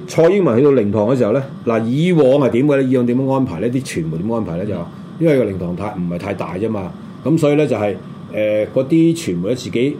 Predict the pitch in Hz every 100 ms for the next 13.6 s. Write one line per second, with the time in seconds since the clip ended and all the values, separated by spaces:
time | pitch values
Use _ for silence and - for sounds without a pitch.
0 | - - 113 135 135 120 120 117 - 107
1 | 120 156 156 - - 101 113 156 165 147
2 | - 90 80 73 - - - - 107 104
3 | 127 131 104 82 73 - 87 82 95 107
4 | 131 127 107 90 104 107 - 123 117 -
5 | - - - - - 104 120 120 107 113
6 | 139 139 110 107 104 127 123 110 110 117
7 | 120 120 135 120 104 113 110 139 160 147
8 | 107 120 131 147 120 123 143 170 127 113
9 | 101 101 107 135 139 151 110 156 135 139
10 | 139 - 151 131 - 151 180 123 - -
11 | 139 135 139 92 120 131 117 110 110 113
12 | 107 107 107 104 107 85 85 87 120 120
13 | 90 - 113 107 110 113